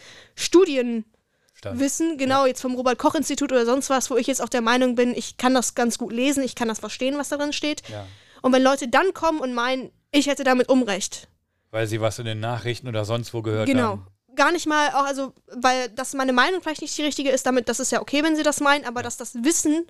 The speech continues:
Speaker 1: an sich falsch ist.
Speaker 2: Ja. Gibt's da einen konkreten Fall? Hast du irgendein Beispiel, das wir so ein bisschen relaten können?
Speaker 1: Ach,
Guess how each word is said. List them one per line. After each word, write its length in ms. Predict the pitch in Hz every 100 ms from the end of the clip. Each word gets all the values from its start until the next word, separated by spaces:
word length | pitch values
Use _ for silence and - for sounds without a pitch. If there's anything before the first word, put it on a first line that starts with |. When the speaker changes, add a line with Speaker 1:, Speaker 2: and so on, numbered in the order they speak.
| _
Speaker 1:
an 160 | 262 233
sich 380 | 294 - - _
falsch 400 | - 254 262 -
ist. 260 | - - - -
Speaker 2:
Ja. 200 | 98 90 _ _ _ _ _ _ _ _ _ _ _
Gibt's 180 | 143 139
da 40 |
einen 80 | 175
konkreten 420 | 151 147 165 151
Fall? 200 | 131 135
Hast 140 | 175 -
du 40 |
irgendein 220 | 165 156
Beispiel, 320 | 117 143 - 156
das 160 | 143
wir 100 | 135
so 100 | 120
ein 60 | 123
bisschen 220 | 131 127
relaten 400 | 120 104 123 143
können? 180 | 160 160
Speaker 1:
Ach, 300 | - - -